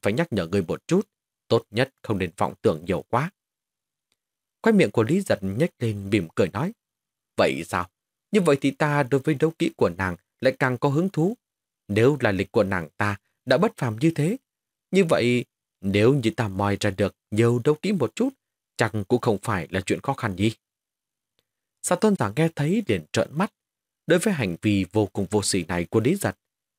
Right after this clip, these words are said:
hắn nhất thời không biết nên bình phẩm như thế nào nữa. "Được rồi, lão quỷ." Lý Giật nhìn chiếc nhẫn lờ lửng giữa không trung rồi hỏi,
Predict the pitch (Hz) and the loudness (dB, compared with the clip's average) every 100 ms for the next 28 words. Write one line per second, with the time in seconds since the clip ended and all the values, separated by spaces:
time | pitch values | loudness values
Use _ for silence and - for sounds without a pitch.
0 | _ - 98 107 123 - 90 80 - 113 | _ -6 -2 0 -2 -2 -4 -4 -2 0
1 | 151 - 98 113 92 - 113 80 90 110 | 0 -2 -4 -2 -4 -2 -4 -2 -4 -2
2 | 143 92 87 113 - _ _ _ _ _ | -4 -4 -2 -4 -4 _ _ _ _ _
3 | _ _ _ 107 101 - 92 95 98 95 | _ _ _ -2 -2 -2 -2 2 2 0
4 | _ - 101 - - 90 87 _ _ _ | _ -4 -2 0 0 0 -2 _ _ _
5 | _ _ _ _ _ 185 202 143 110 110 | _ _ _ _ _ 0 2 0 0 0
6 | 107 98 - 170 117 151 175 95 98 82 | -2 -2 -4 -2 -2 -2 -2 -2 -2 -2
7 | 95 85 - 117 - 101 - 95 90 82 | -4 -4 -2 -4 -4 -8 -4 -4 -4 -6
8 | 80 | -8